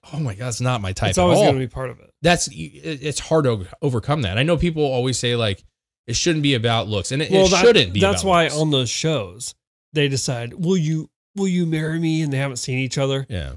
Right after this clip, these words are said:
Speaker 2: And then they open the doors and they fucking,
Speaker 1: Yeah, I know.
Speaker 2: they're like, "Oh, yeah." But
Speaker 1: And that
Speaker 2: then the
Speaker 1: girl's
Speaker 2: sh-,
Speaker 1: like,
Speaker 2: but
Speaker 1: "I look
Speaker 2: then
Speaker 1: like
Speaker 2: the,
Speaker 1: Megan Fox."
Speaker 2: but then the show keeps
Speaker 1: Go back.
Speaker 2: going,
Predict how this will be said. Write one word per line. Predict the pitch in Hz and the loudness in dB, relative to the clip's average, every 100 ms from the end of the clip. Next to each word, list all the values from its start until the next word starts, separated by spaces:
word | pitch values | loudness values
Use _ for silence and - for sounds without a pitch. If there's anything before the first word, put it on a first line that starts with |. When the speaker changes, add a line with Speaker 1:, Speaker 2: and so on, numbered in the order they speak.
| - | -4
Speaker 2:
And | 143 | -2
then | 139 | 0
they | 131 127 | 0 0
open | 131 127 | -2 -6
the | 113 | -12
doors | 107 113 113 123 | -12 -12 -12 -14
and | 139 | -14
they | 123 | -16
fucking, | - - - 110 | -20 -20 -20 -12
Speaker 1:
Yeah, | 85 78 | -10 -8
I | |
know. | 82 64 | -10 -6
Speaker 2:
they're | 160 | -2
like, | 147 143 | -2 -2
"Oh, | 254 254 | -4 -2
yeah." | 262 277 262 180 | 0 0 0 0
But | 165 | 2
Speaker 1:
And | |
that | 180 | 6
Speaker 2:
then | 190 185 | 8 8
the | |
Speaker 1:
girl's | 170 107 | 6 6
Speaker 2:
sh-, | |
Speaker 1:
like, | 113 147 | 4 6
Speaker 2:
but | |
Speaker 1:
"I | 196 | 8
look | 147 | 8
Speaker 2:
then | |
Speaker 1:
like | 151 131 | 6 4
Speaker 2:
the, | |
Speaker 1:
Megan | 123 123 120 | 4 2 0
Fox." | 95 120 208 | 0 4 6
Speaker 2:
but | 196 | 6
then | 214 202 | 6 6
the | 170 | 2
show | - 165 180 | 4 6 6
keeps | 175 190 135 | 4 -2 0
Speaker 1:
Go | 147 143 | 2 4
back. | 160 | 4
Speaker 2:
going, | 190 190 | 2 -2